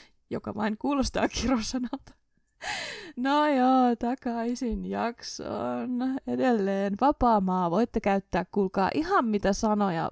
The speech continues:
vaan haluatte. Mutta muistakaa, että maa on vapaa myös toisten ihmisten huomauttaa, jos ne sun käyttämät sanat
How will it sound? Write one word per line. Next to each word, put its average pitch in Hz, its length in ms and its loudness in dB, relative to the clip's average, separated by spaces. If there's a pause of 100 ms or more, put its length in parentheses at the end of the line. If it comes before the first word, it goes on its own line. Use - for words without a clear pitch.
(100)
vaan - 240 0
haluatte. 214 800 2 (840)
Mutta 220 300 0 (260)
muistakaa, 214 640 2
että 214 200 0
maa 247 300 4
on 196 280 0
vapaa 208 400 2
myös 233 320 -2
toisten 254 440 0
ihmisten 247 520 0
huomauttaa, 214 680 2
jos 175 220 0
ne 220 80 2
sun 202 200 -4
käyttämät 196 580 -4
sanat 190 420 -4